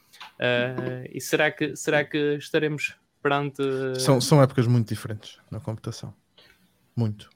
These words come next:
Speaker 2: muito, muito diferentes. O, o oito na altura, repara, depois entretanto saiu o oito um, não é? Porque ali foi, ali foi aquela altura do, do tablet, a cena do, do dedo começou,
Speaker 1: Sim,
Speaker 2: começou a aparecer.
Speaker 1: sim.
Speaker 2: Não é? Então o oito um saiu ali para remediar aquela cena. Pá, o dez,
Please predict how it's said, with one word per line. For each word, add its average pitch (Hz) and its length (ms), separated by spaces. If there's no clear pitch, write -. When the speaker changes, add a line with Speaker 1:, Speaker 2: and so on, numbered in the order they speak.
Speaker 2:
muito, 113 200
muito 113 240
diferentes. - 380
O, 143 60
o 151 320
oito 165 240
na 143 80
altura, 139 480
repara, 113 340
depois 131 300
entretanto 135 340
saiu 120 220
o 117 60
oito 120 280
um, 139 140
não 131 160
é? 127 140
Porque - 120
ali 151 180
foi, 117 360
ali 120 260
foi 113 200
aquela 104 180
altura 95 240
do, 85 160
do 101 160
tablet, 92 540
a 98 60
cena 101 240
do, 90 160
do 101 180
dedo 104 320
começou, - 400
Speaker 1:
Sim, 92 220
Speaker 2:
começou 120 200
a - 20
aparecer. - 320
Speaker 1:
sim. 127 200
Speaker 2:
Não 98 80
é? 107 100
Então 107 200
o 104 40
oito 110 260
um 117 40
saiu 113 220
ali 113 100
para 110 140
remediar 117 300
aquela 131 240
cena. 226 360
Pá, 123 120
o 117 100
dez, 113 500